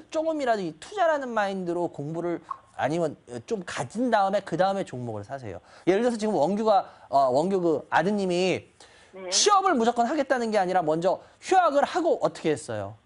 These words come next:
Speaker 1: 자격증 공부 같은 걸 하면서 취업을 미리 준비했죠.
Speaker 2: 네.
Speaker 1: 무슨 말인지 아시겠어요?
Speaker 2: 네.
Speaker 1: 원규 어머님도 마찬가지로 원규 학생같이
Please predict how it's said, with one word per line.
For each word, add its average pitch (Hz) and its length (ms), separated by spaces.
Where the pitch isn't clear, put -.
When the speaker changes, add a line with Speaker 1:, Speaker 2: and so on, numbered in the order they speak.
Speaker 1:
자격증 269 680
공부 226 240
같은 233 260
걸 233 100
하면서 294 400
취업을 381 420
미리 226 220
준비했죠. 226 840
Speaker 2:
네. 185 480
Speaker 1:
무슨 196 220
말인지 240 200
아시겠어요? 165 540
Speaker 2:
네. 175 300
Speaker 1:
원규 320 260
어머님도 294 320
마찬가지로 233 560
원규 202 520
학생같이 240 760